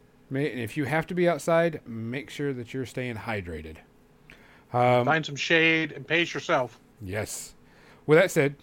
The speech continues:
Speaker 1: John, what are you drinking tonight?
Speaker 2: Uh, well, I made a, uh, kind of a mule out of that,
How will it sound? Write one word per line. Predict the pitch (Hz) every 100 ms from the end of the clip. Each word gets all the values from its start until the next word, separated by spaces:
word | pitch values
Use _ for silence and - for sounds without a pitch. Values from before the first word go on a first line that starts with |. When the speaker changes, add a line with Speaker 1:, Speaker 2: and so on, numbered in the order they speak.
| _
Speaker 1:
John, | - 147
what | 127
are | 135
you |
drinking | 117 131 117
tonight? | 98 87 - - _ _ _ - _ _ _ _
Speaker 2:
Uh, | 185 208 196
well, | 190
I | 226
made | 208 208 190
a, | 156 156 147
uh, | 135 131 127 - _ _ _ _ _ _ _ _ _ -
kind | 180 196
of | 160
a |
mule | 143 147 190 180 143 123
out | 127 147
of | 143 131
that, | 131 131